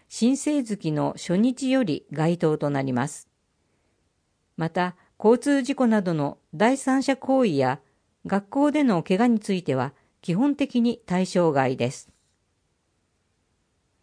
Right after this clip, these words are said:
マルフク制度の一覧表が載っています。妊産婦、小児、一人親、重度心身障害者など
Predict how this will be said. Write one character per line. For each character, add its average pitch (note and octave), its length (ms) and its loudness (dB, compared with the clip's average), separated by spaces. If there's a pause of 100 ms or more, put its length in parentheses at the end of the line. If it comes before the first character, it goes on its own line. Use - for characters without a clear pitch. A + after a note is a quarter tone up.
マ F#3+ 140 0
ル C4 100 0
フ - 160 -14
ク C#4+ 100 -2
制 C#4+ 260 2
度 F3+ 140 0
の D3 280 -2
一 A3+ 260 -2
覧 C#4 160 2
表 C4 280 2
が A#3 140 2
載 F#3+ 80 2
っ F#3+ 40 -2
て E3+ 220 -2
い D3+ 120 0
ま C3+ 160 -2
す。 - 180 -18 (920)
妊 A#3+ 200 2
産 A#3+ 280 2
婦、 D3 340 -6 (340)
小 B3+ 400 0
児、 C#3 300 -4 (320)
一 - 300 -2
人 B3 260 -2
親、 F#3+ 340 2 (460)
重 A#3+ 280 0
度 D#3+ 180 4
心 G#3+ 340 0
身 D4 180 2
障 C#4 260 0
害 B3+ 220 2
者 D#3 300 -4
な F#3 160 -2
ど D3 240 -4